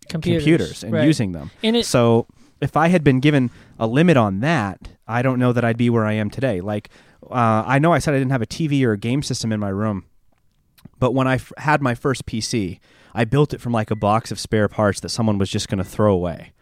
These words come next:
Speaker 1: Mm-hmm.
Speaker 2: So w-, I, I put that computer together and I set it up in my room, and I had no time limits on that.
Speaker 1: That's awesome.
Speaker 2: So because that was in my own room and that was something that I acquired and I put together and I had,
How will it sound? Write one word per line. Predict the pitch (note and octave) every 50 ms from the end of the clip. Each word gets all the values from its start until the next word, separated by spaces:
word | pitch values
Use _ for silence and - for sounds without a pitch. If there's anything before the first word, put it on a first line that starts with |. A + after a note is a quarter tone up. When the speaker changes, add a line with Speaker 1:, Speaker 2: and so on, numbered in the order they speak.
| _
Speaker 1:
Mm-hmm. | G3 E3 E3+ E3+ F#3 F#3 - _ _ _
Speaker 2:
So | - - - C3+ B2 A#2+ A#2 A2 A2 G#2+ A2 - _ _ _ _ _ _
w-, | - A#2+ A2
I, | A#2+ C3 B2+ B2 -
I | B2+ B2+
put | - - E3 -
that | E3 D3+ -
computer | C#3+ B2 C#3+ C3+ C3
together | A2+ A2+ G#2+ A#2+ A#2+ B2
and | A#2 G#2+
I | G#2
set | - - B2
it | B2+ B2
up | B2 -
in | - A#2
my | A2 G#2+
room, | G#2+ A2 A#2 B2 C#3 C3+ - _
and | - A#2+
I | A#2+
had | A#2 B2+ C3 B2 B2+
no | A#2+ A2+
time | - - - A#2 A2 G#2+
limits | G#2+ G#2 G2 G2 -
on | G2+ F#2+ F2
that. | F2 F2 F2 - - - - - _ _ _ _
Speaker 1:
That's | F3 F3 E3+ -
awesome. | D#3+ D#3 D3+ C#3+
Speaker 2:
So | - C#3+ B2+ A#2 A2+
because | G2 A2 B2 - - E3 D#3+ C#3+
that | D#3 D3 C#3+
was | C3+ C3 A#2
in | C3 B2
my | A#2+ A#2 A#2 A#2+
own | B2+ C3+ C3 B2 A#2+
room | C3+ C#3 C3 A#2+ A2
and | G#2+ G#2
that | A2+ A#2 A2+
was | A2+ -
something | - C3+ A#2+ - B2+ A#2
that | A2 G#2+ G#2+
I | A2+ C3 C#3
acquired | B2 - - - A#2+ A#2+ B2 A#2 A2+ G#2+ G#2+
and | G2+ G#2+
I | A2+ A#2+
put | - - A#2
together | - G2+ G#2+ A2+ A2 G#2 G2+
and | G2 G2
I | A2 A2+ G#2
had, | G#2 A#2 A2+ G#2 F#2+ F#2 F2+ F2